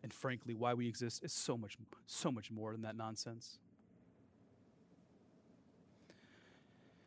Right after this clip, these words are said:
This morning, I wanna look at Hebrews ten, which shows us how the gospel and how believing in the gospel does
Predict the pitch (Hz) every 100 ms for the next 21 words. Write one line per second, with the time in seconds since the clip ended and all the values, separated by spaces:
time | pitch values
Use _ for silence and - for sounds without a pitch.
0 | - - - - - - - - - 139
1 | 131 123 135 131 123 120 131 123 120 -
2 | - - - - - - - - - -
3 | - - - 135 110 113 - 127 117 113
4 | - - - _ - - - - - -
5 | - - - - 139 - 202 214 147 127
6 | 147 160 170 131 131 139 - - 101 101
7 | - - - - - - - 127 143 156
8 | 139 139 165 180 165 151 127 123 123 -
9 | - 104 98 - - - - - 147 170
10 | 165 -